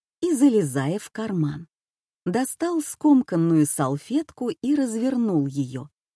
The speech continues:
извлекая куски стейка, которые не доел за обедом.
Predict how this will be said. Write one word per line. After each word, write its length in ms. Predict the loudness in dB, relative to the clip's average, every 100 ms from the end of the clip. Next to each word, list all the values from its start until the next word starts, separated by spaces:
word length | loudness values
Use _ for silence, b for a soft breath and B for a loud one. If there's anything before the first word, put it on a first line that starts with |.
| _
извлекая 800 | -6 -4 0 2 2 -2 -2 -2 -2
куски 540 | -4 -6 -6 -8 -10
стейка, 720 | -8 -10 -6 -4 -2 -4 -8 -20 _ _ -8
которые 540 | -6 0 2 2 2
не 220 | 0 0
доел 500 | 2 2 0 0 -2
за 280 | -4 -6 -4
обедом. 560 | -4 -2 -2 -2 -12